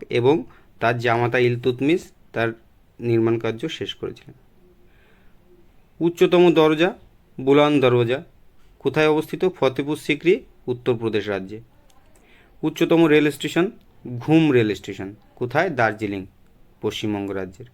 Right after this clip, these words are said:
উচ্চতম বাঁধ তেহরি বাঁধ, যার উচ্চতা দুশো ষাট দশমিক পাঁচ মিটার, উত্তরাখণ্ড রাজ্যে অবস্থিত।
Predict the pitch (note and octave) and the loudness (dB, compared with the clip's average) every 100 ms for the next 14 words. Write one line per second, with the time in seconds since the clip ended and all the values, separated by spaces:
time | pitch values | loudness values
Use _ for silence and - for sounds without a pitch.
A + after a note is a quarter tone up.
0 | _ _ _ - - - B2 C#3+ C3+ D#3 | _ _ _ -20 -18 -10 -8 -2 0 2
1 | C#3 C3 E3 - _ _ - C3 D3+ D#3 | 2 2 0 -4 _ _ 0 4 4 4
2 | D3 F3 - - _ _ B2 A#2 B2 B2+ | 2 0 -4 -20 _ _ -4 0 2 2
3 | B2 C3 B2+ B2 A#2+ C3+ B2 A#2+ A2+ A2 | 0 -2 0 0 -2 -4 -2 -2 -2 -2
4 | A#2+ C3 C#3 - A#2+ A#2+ B2+ B2 D3+ - | -4 -2 -4 0 -2 0 -2 -2 -2 -4
5 | - _ - A2+ - A#2+ A#2+ A#2 A2 G#2 | -18 _ -10 -8 -2 -2 0 -2 -2 -2
6 | G#2 G2 F#2 - F#2+ | -4 -6 -8 -12 -14